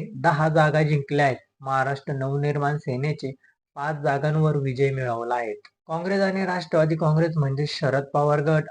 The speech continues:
अनुक्रमांकानुसार दोन आणि एक जागांवर विजय मिळवला आहे. बहुमतांचा आकडा किती आहे, याकडे थोडं लक्ष देऊया. एकशे बावीस सदस्यांच्या या महापालिकेत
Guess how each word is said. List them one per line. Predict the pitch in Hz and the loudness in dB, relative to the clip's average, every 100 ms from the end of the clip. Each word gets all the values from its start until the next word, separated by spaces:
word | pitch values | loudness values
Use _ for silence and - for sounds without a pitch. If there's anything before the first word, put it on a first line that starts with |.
| 143 | -2
अनुक्रमांकानुसार | 156 165 156 160 160 165 165 170 165 160 165 156 - 127 | 0 2 6 6 6 2 0 -2 0 2 0 0 -6 2
दोन | 156 170 170 | 4 6 6
आणि | 160 160 139 | 4 4 2
एक | 143 | 2
जागांवर | 139 135 139 147 156 143 143 | 2 2 2 0 2 0 -2
विजय | 123 123 135 | -4 0 2
मिळवला | 131 131 123 123 127 | 2 0 0 0 -2
आहे. | 127 113 - _ _ _ _ | -2 -8 -14 _ _ _ _
बहुमतांचा | 143 143 160 160 170 170 165 160 | -4 2 2 2 2 0 0 0
आकडा | 151 156 170 160 160 | 0 -2 -2 -2 -2
किती | 165 160 | -2 0
आहे, | 175 156 139 135 | 2 2 0 0
याकडे | 123 135 156 156 | 0 0 0 0
थोडं | 156 113 113 | 0 -2 -4
लक्ष | 120 - | -6 -6
देऊया. | 120 113 113 117 - _ _ - | -6 -4 -4 -8 -12 _ _ -18
एकशे | 170 - 160 | -14 -8 -4
बावीस | 135 135 170 - | 0 0 -2 -4
सदस्यांच्या | 160 143 156 160 156 156 156 | -4 -2 0 2 2 2 0
या | 143 151 151 | 0 0 0
महापालिकेत | 147 135 151 143 147 160 143 139 | 0 -2 -2 -2 -2 0 -2 -2